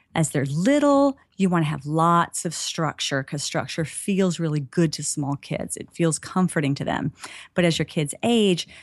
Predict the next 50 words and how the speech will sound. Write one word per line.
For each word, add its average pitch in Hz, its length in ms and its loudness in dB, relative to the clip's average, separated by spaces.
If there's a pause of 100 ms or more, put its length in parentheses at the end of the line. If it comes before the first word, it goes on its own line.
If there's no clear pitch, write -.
(140)
you 202 160 4
wanna 185 200 4
reduce 165 600 2
your 165 140 2
rules 156 560 2
to - 140 0
those 165 300 4
that 165 120 0
are 160 80 2
just 220 520 0
based 170 400 2
on 160 160 6
your 156 100 4
family 151 380 2
values. 143 580 0 (600)
And 202 180 6
then 240 520 4 (340)
when 208 140 6
you 185 100 6
discipline, 170 580 0
if 180 160 0
your 190 60 0
kid's 196 260 -2
broken 175 320 2
a 147 100 4
rule 151 360 2
and 165 120 0
the 160 80 6
rule's 180 280 2
based 165 340 2
on 147 100 2
a 139 60 0
family 147 360 -2
value, 151 580 -2 (380)
such - 300 0
as 165 200 2
be 160 160 2
kind 156 340 0
to 151 100 -2
someone, - 540 -4 (100)
so, - 160 -4
and 156 200 2
your 160 100 0
kid's 165 260 0
been 165 140 2
snarky 156 520 2
to 156 140 -2
a 143 60 0
kid 160 340 2
and 156 180 6